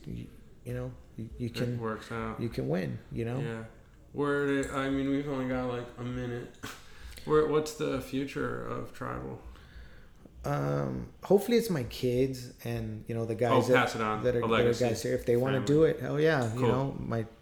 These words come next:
Speaker 1: my,
Speaker 2: That's
Speaker 1: my
Speaker 2: fresh.
Speaker 1: three kids, um, shout out to Babo and Seychelle. And
Speaker 2: I'd work with your kids.
Speaker 1: Yeah,
Speaker 2: <laughs>
Speaker 1: but, um, I got a minute left.
Speaker 2: Yeah.
Speaker 1: Rest in peace to Norm.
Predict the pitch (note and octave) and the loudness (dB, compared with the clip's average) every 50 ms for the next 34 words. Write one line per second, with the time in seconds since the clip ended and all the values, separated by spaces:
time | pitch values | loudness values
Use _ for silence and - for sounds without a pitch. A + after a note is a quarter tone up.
0 | - A#2+ A#2 A2+ A2 G#2+ A2+ - - - A2+ A2 A2 - B2+ C3+ B2+ B2 - C3+ | -8 -6 -4 -2 -2 -2 -4 -4 -2 0 0 0 0 0 0 0 0 0 0 0
1 | C3 C3 C#3 C#3 B2+ - - - - - A#2 A2+ A2 G#2+ G#2 - - A#2 A#2 A#2+ | 0 2 0 0 -2 -4 -8 -8 -8 -6 -4 -4 -4 -4 -4 -2 0 0 2 2
2 | A#2 A#2 - - A2+ G2+ G#2+ G#2+ A2+ A2 A2+ A2+ A2+ A2+ A2+ A2 G2+ - - A2 | 2 0 -2 -6 -6 -4 -2 -2 0 0 2 0 0 0 -2 -4 -6 -4 -2 -2
3 | A2 A2 - - A2+ A2+ A#2+ A2+ G#2 G2+ G#2 G#2+ A2+ A2 G#2+ A2 G#2 F#2+ G2+ G2 | -2 -2 -2 -2 -2 -2 -2 0 0 0 0 0 0 -2 -2 -4 -6 -8 -10 -10
4 | F#2+ - G#2 G2+ G2 - - - - - - - - - - - A2+ A2+ A2+ A2 | -10 -10 -10 -10 -12 -14 -16 -18 -18 -20 -20 -20 -20 -16 -8 -6 -4 -2 2 4
5 | C#4 C#4 - - - C3 C3 B2+ A#2+ A#2 - - - C3+ B2 B2 A#2 A2 G2+ G2+ | 2 4 4 4 6 8 8 8 8 4 2 0 0 2 2 2 2 0 0 -4
6 | - - - - B2+ D3 D3 D3 D3+ D#3+ D#3+ D#3 D3 D3 D#3 D#3+ D#3+ D#3+ - - | -6 -4 0 4 8 8 10 10 10 10 8 8 10 10 10 10 8 6 4 -2
7 | - - - - - - - - - - - - - A2 G#2 G2 G2+ G2 - - | -10 -12 -14 -18 -20 -20 -20 -18 -18 -18 -18 -10 -6 -4 -4 -4 -4 -6 -6 0
8 | C3+ B2 C3+ C#3 C3+ C3+ - - C3 A#2 - C#3+ C#3+ C3+ C3 - - - - - | 4 6 8 8 8 6 4 2 2 2 4 4 4 4 2 0 -2 -4 -2 -4
9 | - - B2+ A#2+ A#2 A2+ A2 G#2+ A2+ A2+ A#2+ B2 C3 C#3+ D3 C#3+ | -2 0 2 2 2 2 0 0 0 2 4 4 4 4 2 0